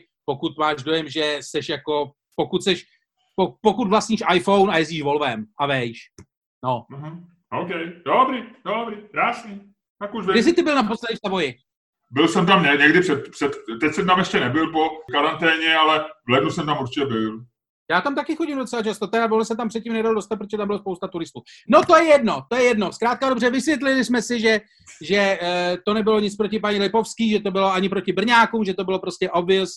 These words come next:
Speaker 1: obvious, eh, obvious choice. No a kde jsme to skončili?
Speaker 2: No, ještě jsme nedebatovali dneska,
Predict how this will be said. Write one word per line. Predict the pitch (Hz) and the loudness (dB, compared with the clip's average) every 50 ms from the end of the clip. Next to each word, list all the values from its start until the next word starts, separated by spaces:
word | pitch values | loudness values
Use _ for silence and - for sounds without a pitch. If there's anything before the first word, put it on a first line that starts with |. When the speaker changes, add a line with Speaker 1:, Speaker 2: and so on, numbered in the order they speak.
| - _ _ _ _ _ _ _ - | -18 _ _ _ _ _ _ _ -2
Speaker 1:
obvious, | 160 165 156 170 170 170 160 - - - 156 | 0 2 2 2 0 0 -2 -6 -10 -6 -4
eh, | 147 151 147 147 147 151 151 - | -4 -2 -2 -2 -4 -4 -4 -6
obvious | 147 143 151 156 151 143 - - - - 147 | -6 -4 -4 -4 -6 -6 -8 -14 -10 -4 -4
choice. | 135 127 120 117 - - | -2 -2 -4 -6 -8 -10
No | 139 156 165 | -10 -8 -8
a | 156 | -4
kde | 165 190 | -6 -4
jsme | - 220 208 | -4 -2 -4
to | 190 175 | -4 -4
skončili? | - - 151 147 131 - 131 120 113 _ _ - | -4 -6 -8 -6 -6 -10 -10 -10 -12 _ _ -12
Speaker 2:
No, | - 175 214 208 175 - - - - | -8 -6 -6 -6 -6 -10 -14 -10 -10
ještě | 185 175 - 233 | -8 -4 -4 -2
jsme | 220 240 226 | 0 4 6
nedebatovali | 226 226 226 196 180 170 175 156 147 135 131 | 6 8 8 8 6 4 2 0 0 0 0
dneska, | 131 127 - - 131 110 101 107 - - | -4 -6 -8 -6 -6 -4 -4 -6 -10 -16